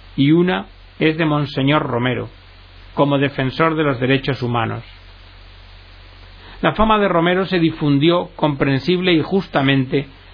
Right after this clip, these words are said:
por su esforzada defensa de la justicia, por su integridad y rectitud, y quedó consagrada, en alguna manera, por su trágica muerte. Sin embargo, a día de hoy se advierte que, con excepciones escasas,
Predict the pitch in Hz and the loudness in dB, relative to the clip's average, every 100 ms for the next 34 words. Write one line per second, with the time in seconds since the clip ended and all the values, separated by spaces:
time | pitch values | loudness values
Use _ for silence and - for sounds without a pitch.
0 | - 147 143 156 - 143 160 180 190 170 | -2 -2 0 -2 0 -2 0 2 2 0
1 | - 190 180 180 156 143 131 - 170 143 | 0 0 0 0 0 -2 -6 -4 -4 -4
2 | - - - - - - - - - - | -4 -8 -10 -20 -20 -20 -20 -20 -20 -6
3 | 160 165 - 160 147 165 147 143 160 165 | -2 -2 0 0 2 0 0 2 0 0
4 | 190 185 - 156 135 185 - - - - | 0 -2 -2 -2 0 -2 -4 -20 -20 -20
5 | - - - - 135 156 143 170 170 151 | -20 -20 -10 -4 0 2 2 2 0 -2
6 | 139 - 127 139 139 131 123 - 143 131 | -2 -2 0 2 0 -2 -4 -6 -2 0
7 | 123 165 185 147 139 156 170 - - - | 2 2 2 2 2 0 -2 -8 -20 -20
8 | - - - 139 - 131 156 156 - 135 | -20 -14 -2 -2 0 -2 0 0 -2 -4
9 | 139 123 123 113 - 120 - - - - | -4 -2 -2 -2 -8 -12 -12 -20 -14 -2
10 | 143 135 139 156 160 175 - - - - | 0 2 4 2 0 -4 -8 -20 -20 -20
11 | - - 123 131 175 190 185 185 - 165 | -20 -4 0 2 2 4 4 2 2 0
12 | 139 160 160 156 202 180 170 156 151 147 | 2 2 2 0 -2 -2 0 0 0 0
13 | 139 - 131 - 196 196 151 151 - 160 | -2 -2 -2 0 0 0 -2 -4 0 0
14 | 165 196 190 - | 0 -6 -8 -16